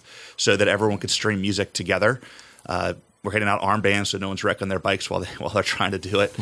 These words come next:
And it, it's just a, it's a really cool experience. About last year, about ten thousand people were involved, and I think about six thousand actually did the ride. So it's, it's a,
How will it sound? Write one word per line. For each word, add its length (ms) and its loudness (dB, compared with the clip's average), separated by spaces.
And 420 0
it, 180 0
it's 100 -4
just 220 -4
a, 80 0
it's 140 0
a 60 6
really 280 4
cool 220 0
experience. 420 -2
About 140 2
last 240 2
year, 80 2
about 200 2
ten 220 -4
thousand 360 0
people 420 0
were 160 2
involved, 540 2
and 80 -4
I 40 -2
think 280 -8
about 340 -4
six 320 0
thousand 520 0
actually 280 0
did 140 -4
the 80 0
ride. 340 0
So 380 6
it's, 240 -2
it's 200 0
a, 160 0